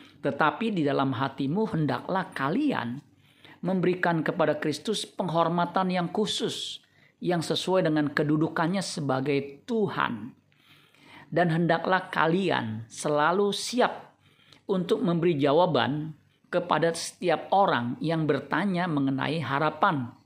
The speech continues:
yang kalian miliki." Ayat ini sejalan dengan isi doa Bapa kami, Matius enam ayat sembilan.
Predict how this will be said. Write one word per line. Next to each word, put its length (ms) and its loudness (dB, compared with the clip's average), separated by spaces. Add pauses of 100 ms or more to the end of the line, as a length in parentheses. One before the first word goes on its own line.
yang 240 -2
kalian 480 0
miliki." 640 -2 (1400)
Ayat 320 2
ini 560 0 (480)
sejalan 560 0
dengan 400 0
isi 320 -2
doa 240 2
Bapa 320 -2
kami, 400 -4 (400)
Matius 400 -6
enam 160 0
ayat 240 -6
sembilan. 460 -2